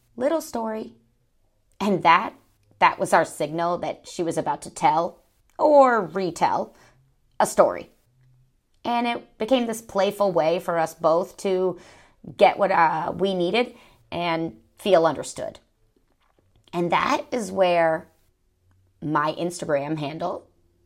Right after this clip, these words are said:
Little Stories That Stick, came from. And if you're not following me yet, you should definitely be checking me out over there.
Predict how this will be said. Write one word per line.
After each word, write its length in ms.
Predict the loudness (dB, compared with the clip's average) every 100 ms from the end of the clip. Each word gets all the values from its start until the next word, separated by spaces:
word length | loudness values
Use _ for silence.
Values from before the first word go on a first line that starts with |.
| -12
Little 400 | -8 0 0 0
Stories 360 | -2 -2 -2
That 160 | -4 -4
Stick, 440 | -2 0 0 -6 _ _ _ _ _
came 260 | -6 -6 -4
from. 260 | -8 -10 -12 _ _ _ _
And 80 | -8
if 120 | -6
you're 80 | -2
not 180 | -2 4
following 400 | 4 4 2 -2
me 140 | -4
yet, 280 | 0 -2 -2 -12 _ _ _ _ _ _ _ _ _ _
you 120 | -12
should 160 | -8 0
definitely 320 | 0 0 -4
be 120 | -6
checking 360 | -4 -6 -4 -10
me 120 | -4
out 160 | -4 -4
over 200 | -8 -10
there. 220 | -12